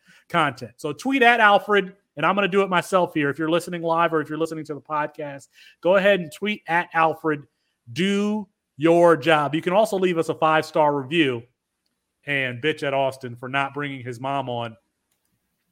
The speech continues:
So there's that. We have the Elite Eleven finals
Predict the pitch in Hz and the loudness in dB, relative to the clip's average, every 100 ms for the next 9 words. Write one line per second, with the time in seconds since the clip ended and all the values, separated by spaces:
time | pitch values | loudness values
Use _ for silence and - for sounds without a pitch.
0 | - _ _ _ 208 185 180 147 196 196 | -20 _ _ _ 0 2 0 2 2 2
1 | 180 208 233 233 208 226 214 202 180 - | 4 4 4 2 0 0 2 0 0 -2
2 | 185 175 151 139 131 | 2 2 2 -4 -8